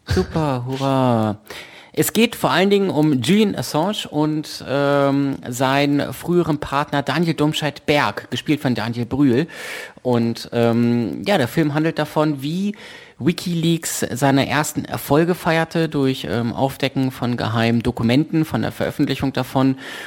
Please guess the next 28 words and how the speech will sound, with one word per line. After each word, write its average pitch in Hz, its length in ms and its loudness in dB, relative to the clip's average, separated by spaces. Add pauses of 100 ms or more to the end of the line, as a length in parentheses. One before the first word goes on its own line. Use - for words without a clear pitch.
(120)
und 127 260 0
wie 131 300 2
Assange 139 560 -2
immer 131 580 0
größer 156 520 4
werden 160 260 0
will, 156 120 -2
immer 127 220 2
mehr 127 220 4
machen 151 320 0
will, 147 240 0
sich 135 320 -6
der, 120 380 0 (500)
äh, 107 540 2
freien 143 640 2
Information 135 720 -2
sozusagen 123 800 -4
schon 120 240 -8
fast - 460 -6
habhaft 143 420 0
machen 139 320 0
will, 135 220 4 (420)
währenddessen 131 500 2
Daniel 131 300 2
Domscheit-Berg 123 680 -2
irgendwann 123 340 -2
feststellt, 120 600 -2
oh, 151 440 0